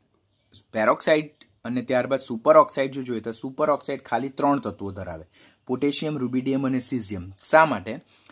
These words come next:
તો K પ્લસ આયન, આર બી પ્લસ આયન અને સી એસ પ્લસ આયનનું કદ ઘણું મોટું. આપણને ખબર છે આવર્તમાં ડાબીથી જમણી બાજુ તરફ જતા પરમાણુય કદ ઘટે છે, એટલે સમૂહ એકના તત્વોનું પરમાણુય કદ અને આયનીય કદ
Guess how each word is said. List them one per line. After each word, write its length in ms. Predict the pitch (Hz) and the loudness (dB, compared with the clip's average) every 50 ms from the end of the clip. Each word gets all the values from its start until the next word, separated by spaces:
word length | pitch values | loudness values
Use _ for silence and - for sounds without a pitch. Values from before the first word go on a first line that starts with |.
| _ _ _ _ _ - | _ _ _ _ _ -2
તો 320 | 135 135 139 147 151 147 - | 0 2 2 2 0 -2 -2
K 140 | - 143 143 | 0 0 0
પ્લસ 320 | 143 - 175 180 185 175 | 2 2 2 2 4 4
આયન, 320 | 156 131 123 120 123 131 - - | 2 2 2 0 -4 -4 -2 0
આર 200 | 107 113 120 135 | 2 2 2 0
બી 140 | 147 160 | -2 -4
પ્લસ 300 | 156 156 156 156 156 - | -4 -2 -2 -2 0 0
આયન 260 | 131 117 113 123 135 135 | 0 0 0 -2 -2 -4
અને 140 | 127 135 | -4 -4
સી 340 | 131 131 - - 143 143 143 | -4 -6 -8 -4 0 2 2
એસ 180 | 151 147 - - | 2 2 0 0
પ્લસ 280 | - 147 147 151 - - - | 2 4 4 4 2 -2 0
આયનનું 480 | 104 107 113 123 135 143 143 147 139 - | 2 2 2 2 0 -2 -4 -6 -4 0
કદ 240 | - 123 131 135 135 | 2 2 2 2 0
ઘણું 280 | 117 135 131 139 139 | -2 -2 0 0 0
મોટું. 360 | 135 135 123 - 95 95 - - | 0 -2 -4 -4 -4 -6 -4 -4
આપણને 280 | 202 - 147 156 156 | -2 0 2 2 2
ખબર 280 | 156 170 156 151 151 135 | 2 0 2 2 2 0
છે 140 | - - 107 | 0 -2 -2
આવર્તમાં 600 | 98 101 104 123 135 147 - 147 151 151 147 143 | -2 0 0 0 -2 -2 -4 -6 -6 -4 -4 -2
ડાબીથી 460 | 120 107 107 120 127 123 123 - 139 | -2 -4 -2 -2 -4 -6 -6 -6 -8
જમણી 320 | 123 131 117 120 120 127 | -6 -6 -6 -4 -4 -2
બાજુ 260 | 123 120 117 113 127 | -2 -4 -4 -4 -6
તરફ 240 | 117 120 113 117 117 | -4 -4 -4 -4 -4
જતા 220 | 117 127 120 127 127 | -6 -6 -4 -4 -4
પરમાણુય 600 | 127 113 107 113 113 117 120 123 127 127 127 123 - | -4 -4 -4 -2 -2 -2 -2 -2 -2 -2 -2 -4 -2
કદ 240 | 110 107 117 131 123 | 0 -2 -2 -2 -4
ઘટે 400 | 110 - 117 101 - 120 110 101 | -8 -8 -8 -2 0 0 0 0
છે, 160 | - - 90 | 0 -6 -14
એટલે 800 | - _ _ _ _ - - - - - - - - 123 127 | -14 _ _ _ _ -20 -20 -20 -20 -20 -20 -12 -6 -4 -4
સમૂહ 360 | 127 - 143 135 135 151 151 - - | -2 -2 -2 -2 -2 -6 -6 -4 0
એકના 380 | 135 143 139 - 160 170 175 | 0 0 0 0 0 0 0
તત્વોનું 600 | 175 - 156 135 - - 135 127 120 127 139 131 | 0 0 -2 -4 -4 -6 -6 -6 -4 -4 -4 -2
પરમાણુય 540 | - 123 117 120 135 139 143 151 151 151 147 143 | -2 -2 0 0 0 0 0 0 -2 -4 -2 0
કદ 200 | 143 139 131 139 | 0 0 2 2
અને 140 | 135 135 123 | 0 0 0
આયનીય 460 | 113 110 113 127 139 143 147 143 135 - | 0 0 0 0 -2 -2 -4 -4 -4 -2
કદ 200 | - 107 104 | 0 0 0